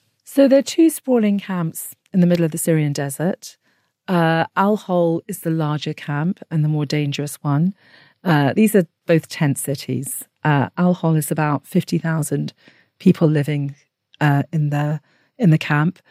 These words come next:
and they're dangerous.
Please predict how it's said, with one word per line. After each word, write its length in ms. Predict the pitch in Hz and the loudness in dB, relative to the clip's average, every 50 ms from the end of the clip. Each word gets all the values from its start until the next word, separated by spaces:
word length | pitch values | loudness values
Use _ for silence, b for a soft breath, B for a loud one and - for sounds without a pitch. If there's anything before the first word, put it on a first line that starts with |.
| b b b b b _ - | b b b b b _ -2
and 580 | 196 196 196 196 196 196 196 196 190 - - - _ _ _ _ _ _ _ _ _ _ - | 2 2 4 4 2 2 0 -2 -4 -8 -10 -12 _ _ _ _ _ _ _ _ _ _ 0
they're 160 | 190 180 175 | 2 2 2
dangerous. 840 | 165 175 165 165 165 160 - 180 196 233 247 - - - - - | 4 4 2 2 2 0 0 0 0 0 -2 -4 -8 -14 -16 -16